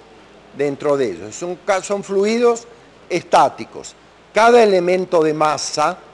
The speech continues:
la sum-, es tal que la suma de las fuerzas aplicadas es cero. Está, cada elemento de masa está en equilibrio.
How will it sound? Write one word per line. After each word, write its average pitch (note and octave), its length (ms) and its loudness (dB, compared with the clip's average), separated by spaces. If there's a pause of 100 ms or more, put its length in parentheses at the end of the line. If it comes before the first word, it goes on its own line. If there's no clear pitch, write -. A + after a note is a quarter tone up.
(1040)
la D#3 200 0
sum-, B3 340 -4 (120)
es E3 260 -6
tal D#3+ 360 2
que E3 120 -4
la D3+ 120 0
suma A3+ 280 -4
de G3+ 80 4
las F#3 120 0
fuerzas F#3+ 280 -4
aplicadas E3+ 540 -4
es D3+ 120 -10
cero. F#2 360 -10 (640)
Está, F3+ 600 -2
cada A#3+ 280 6
elemento E3+ 560 2
de C3+ 120 -2
masa G#3 500 -4 (300)
está D3+ 280 -4
en D3+ 120 -4
equilibrio. E2 600 -12